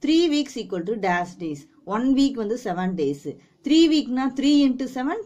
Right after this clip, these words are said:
twenty-one. Number of ordinary years between two consecutive leap year is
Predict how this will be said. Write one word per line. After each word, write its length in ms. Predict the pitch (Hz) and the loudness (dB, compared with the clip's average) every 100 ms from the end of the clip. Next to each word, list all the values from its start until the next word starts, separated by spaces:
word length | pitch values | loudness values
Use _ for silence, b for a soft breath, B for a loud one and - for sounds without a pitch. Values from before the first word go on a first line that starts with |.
| 202 | -6
twenty-one. 600 | 160 147 151 147 156 147 143 B B B 202 | -8 -6 -6 -4 -6 -6 -10 B B B -6
Number 240 | 233 277 349 339 | -2 0 2 0
of 100 | - - 214 | -2 -4 0
ordinary 360 | 262 277 262 220 | 2 2 2 -2
years 200 | 170 190 190 190 | -2 -4 -6 -6
between 320 | 220 247 226 226 | -4 -2 -4 -2
two 140 | 294 339 262 | -4 -2 -4
consecutive 500 | 233 254 269 277 269 220 | -4 -4 -6 -4 -4 -2
leap 240 | 220 - 190 | -4 -6 -4
year 140 | 170 151 185 | -4 -2 -6
is 120 | 196 | -8